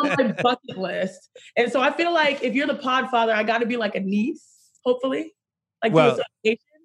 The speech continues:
Speaker 2: those are my guys. So if those guys love you, then I love you by proxy. So as soon as they started talking you up, I, I had my eye on you when you started filling in for Jalen. And I was like, "Wow, if Jacoby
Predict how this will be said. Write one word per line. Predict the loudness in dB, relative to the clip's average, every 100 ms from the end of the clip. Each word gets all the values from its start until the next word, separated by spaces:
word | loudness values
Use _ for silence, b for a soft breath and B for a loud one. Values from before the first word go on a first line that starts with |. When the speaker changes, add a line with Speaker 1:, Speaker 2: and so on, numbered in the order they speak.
| _ _ _ _ _ _
Speaker 2:
those | 2 4
are | 2
my | 0 0
guys. | 2 2 0 -4
So | -6
if | -4
those | -2 -4 -2
guys | 0 0 -2
love | -4 -2
you, | -2 -2
then | -2 -2
I | 0 0
love | 0 -2 -2
you | -4
by | -2 -2
proxy. | -2 -4 -4 -10 -12 -14
So | -10 0 0 0 -2
as | -4
soon | 0 0
as | 2
they | 0
started | 2 0 2
talking | 0 0 -4
you | -4
up, | -4 -4
I, | 0 -2 -2 -16 b b b
I | 0
had | 2 2
my | 0 -2
eye | 0 0 -2
on | -2
you | -4
when | -6 -6
you | -8
started | -4 -2 -2 -4
filling | -4 -4 -2 -2
in | -4
for | -4 -8
Jalen. | 0 0 0 -2 -6 -8 _ _ _ _ _ _
And | 2 4 2 -2 -2
I | 0 0
was | 0
like, | -2
"Wow, | 0 0
if | 0
Jacoby | -8 -4 -4 -4 -8